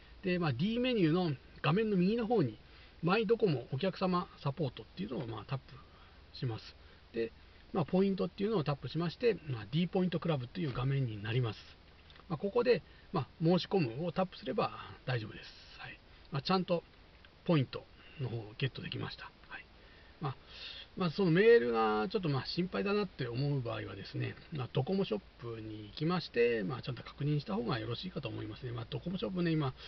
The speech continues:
まあ、どこも混んでるので、まあ、ちょっと大変なんですけど、まあ、まあ、心配なら、ドコモショップにご相談さ-、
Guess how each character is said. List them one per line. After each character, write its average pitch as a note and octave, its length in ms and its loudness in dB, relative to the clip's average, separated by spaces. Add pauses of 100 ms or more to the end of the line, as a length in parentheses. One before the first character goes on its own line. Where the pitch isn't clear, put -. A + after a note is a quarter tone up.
(300)
ま D#3 60 0
あ、 C#3 40 2
ど F#3+ 120 4
こ A3 40 2
も F#3 120 2
混 G#3 180 2
ん G#3 40 0
で F#3+ 80 4
る D3 180 4
の D3 80 6
で、 F#3 260 4 (440)
ま C#3+ 80 2
あ、 C#3 40 0
ち F#3 60 2
ょ - 20 4
っ E3+ 40 2
と D#3 60 2
大 D#3 180 2
変 F#3 120 4
な G3 100 6
ん F#3 40 4
で C#3 100 4
す - 80 -8
け B2+ 120 -4
ど、 C3+ 340 -2 (200)
ま C3+ 200 -2
あ、 C3+ 40 -6 (200)
ま D3 80 0
あ、 - 20 -8
心 F#3 160 -4
配 G#3+ 160 -2
な B3 120 0
ら、 G3 160 0 (1000)
ド C3+ 100 -8
コ A#2+ 80 -6
モ A#2 100 -6
シ D3+ 80 -4
ョ D3 40 -2
ッ D#3+ 40 -6
プ A3 60 -2
に D#3 200 2
ご A2 140 -4
相 B2+ 140 -4
談 A2 180 -6
さ-、 - 120 -20